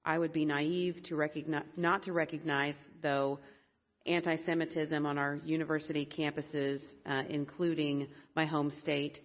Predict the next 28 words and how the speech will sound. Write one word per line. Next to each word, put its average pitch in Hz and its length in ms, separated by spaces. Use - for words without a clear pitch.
As 160 160
you 170 100
may 156 180
know, 156 500
this 175 280
fall, 156 220
two 202 200
members 160 340
of 151 220
the 156 160
Indiana 160 420
University 151 540
student 175 400
government 143 400
published 160 340
a 156 60
resignation 160 680
letter 143 380
due 208 140
to 202 100
the 170 100
blatant 170 640
anti-Semitism 156 960
of 147 180
the 156 100
student 165 540
body 147 280
president. 170 640